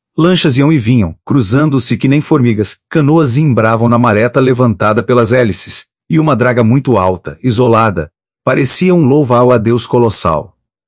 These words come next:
Voltou-se para a esquerda, lá estava o terraço do passeio, com gente debruçada da muralha a ver os banhistas na praia,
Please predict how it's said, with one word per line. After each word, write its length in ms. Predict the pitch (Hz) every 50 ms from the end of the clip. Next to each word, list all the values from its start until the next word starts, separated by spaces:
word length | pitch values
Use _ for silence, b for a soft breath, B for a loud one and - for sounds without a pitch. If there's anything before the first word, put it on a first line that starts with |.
| _ _ _ _ _ _ _ - -
Voltou-se 400 | 82 92 98 - 139 127 - 131
para 160 | - 143 135
a 40 | 127
esquerda, 600 | 117 - - - 117 104 92 120 123 110 110 107
lá 320 | 95 90 92 101 110 117 113
estava 360 | 101 - - 113 110 107 113
o 40 | 104
terraço 460 | - 104 90 92 95 98 - - 92
do 80 | 98
passeio, 600 | - - 82 82 - - 107 98 92 87 85 82 - _
com 160 | - 117 113
gente 320 | 101 117 131 147 139 -
debruçada 540 | 123 127 110 117 117 104 - 135 123 123 120
da 100 | 113 113
muralha 460 | 113 110 101 92 110 123 127 131 127
a 140 | - 101 113
ver 180 | 98 101 120 120
os 120 | 113 101
banhistas 520 | 101 120 117 110 123 147 143 - - 107
na 140 | 92 104 92
praia, 440 | - - 98 101 110 117 120 110 -